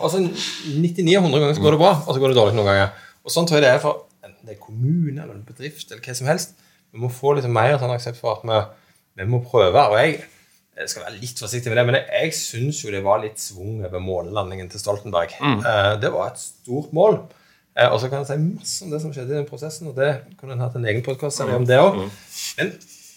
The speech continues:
Speaker 1: det var i hvert fall siste gang noen i Norge hadde liksom et sånt stort mål.
Speaker 2: Stort
Speaker 1: At
Speaker 2: mål,
Speaker 1: nå skal vi
Speaker 2: ja.
Speaker 1: måle. Og nå har det liksom blitt sånn, jo mindre mål det er, jo bedre er det, og det er litt kjedelig.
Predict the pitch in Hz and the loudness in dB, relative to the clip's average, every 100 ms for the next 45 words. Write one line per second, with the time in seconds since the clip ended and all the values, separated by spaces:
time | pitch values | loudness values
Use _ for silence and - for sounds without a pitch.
0 | _ - _ _ _ _ 131 156 180 196 | _ -20 _ _ _ _ -6 -4 -2 -4
1 | - 131 - 175 170 123 139 151 95 143 | -6 -8 -6 -2 0 0 0 0 0 -2
2 | 107 151 151 139 123 135 - 123 160 175 | -6 -10 -12 -12 -12 -12 -6 2 2 2
3 | - 120 180 147 - 117 180 190 - 165 | 2 6 6 6 4 4 6 6 6 4
4 | 165 139 151 147 - 143 170 147 147 127 | 6 6 4 0 0 4 4 4 2 0
5 | 147 123 - - - - - 123 135 127 | 0 -2 -4 -18 -20 -20 -10 -2 2 4
6 | 160 143 110 127 131 151 107 101 - 107 | 2 0 2 4 6 6 2 -4 -12 0
7 | 110 120 127 143 82 - 98 107 90 - | 2 4 4 2 0 -2 0 2 2 -2
8 | - - | -10 -12